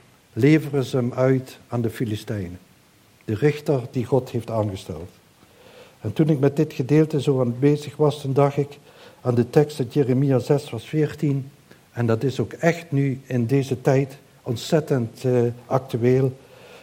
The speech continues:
Ze genezen de breuk van mijn volk op het licht door te zeggen, "Vrede, vrede," maar er is geen vrede. En dan zie je eigenlijk hier ook terug. Dus ik wil met die best wel een groot gedeelte lezen uit Richteren vijftien,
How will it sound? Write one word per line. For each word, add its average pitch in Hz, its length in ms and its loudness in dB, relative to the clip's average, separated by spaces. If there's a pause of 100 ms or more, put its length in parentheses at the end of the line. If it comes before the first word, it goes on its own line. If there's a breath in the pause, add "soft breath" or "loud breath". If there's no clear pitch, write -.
(160 loud breath)
Ze - 180 2
genezen 156 520 4
de 127 80 0
breuk 151 380 4
van 156 200 0
mijn 131 180 2
volk 143 340 2
op 123 120 -6
het 120 120 -2
licht - 480 0 (100)
door 131 200 0
te 120 140 -6
zeggen, 131 500 0 (320 soft breath)
"Vrede, 139 560 2
vrede," 131 580 0 (400 soft breath)
maar 120 220 -2
er 117 140 -4
is 156 220 -4
geen 98 240 -6
vrede. 85 380 -12 (1120)
En 110 120 -6
dan 101 160 -2
zie 170 200 -2
je 151 100 4
eigenlijk 120 500 -2
hier 117 280 -2
ook 98 260 -6 (480)
terug. 92 260 -4 (640 loud breath)
Dus 123 140 0
ik 135 120 -2
wil 160 140 8
met 160 160 0
die 160 160 2
best 165 260 0
wel 156 120 -2
een 135 180 -2
groot 160 260 0
gedeelte 147 440 0
lezen 123 360 0
uit 127 120 -2
Richteren 127 640 -2
vijftien, 139 600 0